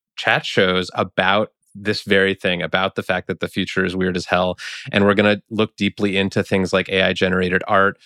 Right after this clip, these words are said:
We're also gonna look at other, uh, technological phenomena, and, um, and it's gonna be really fun. So thank you. I, I can't believe we, uh, we ended up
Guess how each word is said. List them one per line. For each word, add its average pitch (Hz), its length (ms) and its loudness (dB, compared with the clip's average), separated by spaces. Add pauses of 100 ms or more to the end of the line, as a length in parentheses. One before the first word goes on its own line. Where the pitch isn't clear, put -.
(180)
We're 104 100 0
also 95 280 -2
gonna 92 200 0
look 92 220 -2
at 92 140 0
other, 92 440 0
uh, 92 140 -2
technological 92 720 -2
phenomena, 92 600 -2
and, 92 320 0
um, 90 440 -2
and 92 120 2
it's 92 140 -6
gonna 90 140 0
be 90 100 -2
really 90 180 0
fun. 87 300 -2
So 90 260 2
thank 104 380 0
you. 107 140 0
I, 104 240 0
I 110 80 0
can't - 360 -2
believe 113 540 2
we, 101 300 2
uh, 98 180 2
we 110 160 -2
ended 104 260 0
up 98 180 0